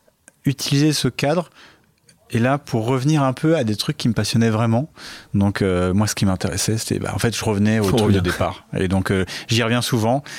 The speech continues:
Speaker 1: Euh, et puis, euh, le jeu, euh, parce que j'adore le jeu, ça m'intéressait beaucoup, je jouais beaucoup à l'époque.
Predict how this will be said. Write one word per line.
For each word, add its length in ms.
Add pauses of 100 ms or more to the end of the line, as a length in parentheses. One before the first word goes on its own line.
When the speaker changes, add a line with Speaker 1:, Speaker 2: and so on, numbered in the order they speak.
(240)
Speaker 1:
Euh, 640
et 100
puis, 300
euh, 160
le 220
jeu, 200
euh, 560
parce 160
que 80
j'adore 220
le 120
jeu, 140
ça 160
m'intéressait 480
beaucoup, 240
je 80
jouais 140
beaucoup 200
à 40
l'époque. 400